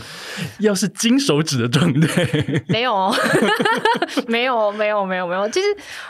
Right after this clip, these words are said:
Speaker 1: 我们在种的过程之中，我当然能够，你今天能够成为绿手指，它就是练出来那种，像有点像
Speaker 2: 因为没有人一开始就是绿手指。
Speaker 1: 至今我还是，我觉得我手上有些植物还是会把我弄，就是我不小心把它弄得半死不活，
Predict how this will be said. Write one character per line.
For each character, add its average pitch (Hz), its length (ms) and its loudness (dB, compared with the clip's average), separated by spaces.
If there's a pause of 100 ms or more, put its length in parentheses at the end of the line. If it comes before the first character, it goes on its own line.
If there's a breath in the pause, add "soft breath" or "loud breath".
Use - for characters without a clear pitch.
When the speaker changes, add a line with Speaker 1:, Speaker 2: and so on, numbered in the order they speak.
Speaker 1:
我 262 100 2
们 262 160 0
在 349 220 -2
种 330 260 -2
的 262 100 2
过 285 160 -2
程 240 200 -2
之 240 80 -4
中， 269 200 0
我 220 140 0
当 247 180 -2
然 214 280 -4
能 240 120 0
够， 339 140 -2
你 233 140 -2
今 233 120 -4
天 277 80 -2
能 240 120 -2
够 247 100 -4
成 214 160 -6
为 196 120 -2
绿 226 140 -2
手 190 200 -4
指， 180 80 -8
它 214 100 -6
就 214 100 -4
是 226 60 -2
练 220 320 -4
出 165 200 -8
来 143 120 -6
那 202 100 -6
种， 190 240 -8
像 233 180 -6
有 208 140 -6
点 202 80 -4
像 196 80 0
Speaker 2:
因 226 60 4
为 214 60 2
没 196 80 2
有 190 80 2
人 131 160 2
一 151 40 0
开 143 160 0
始 147 140 -6
就 120 100 0
是 123 100 0
绿 123 140 0
手 107 200 -4
指。 98 160 -8
Speaker 1:
至 403 160 -2
今 285 200 -2
我 214 120 0
还 180 160 -4
是， 240 240 -4 (320)
我 233 120 2
觉 247 160 0
得 302 140 0 (160)
我 233 160 0
手 220 180 -2
上 247 200 -2
有 185 100 0
些 233 100 0
植 208 200 -2
物 226 100 2
还 185 140 -4
是 214 80 -6
会 226 80 -2
把 202 120 -2
我 170 100 -4
弄， 196 200 -4 (100)
就 233 80 -2
是 226 120 2
我 180 160 -2
不 202 100 -4
小 226 120 -2
心 190 60 -6
把 170 80 -2
它 175 60 -2
弄 196 140 -4
得 180 40 -4
半 175 220 -4
死 - 160 -10
不 165 100 -10
活， - 300 -12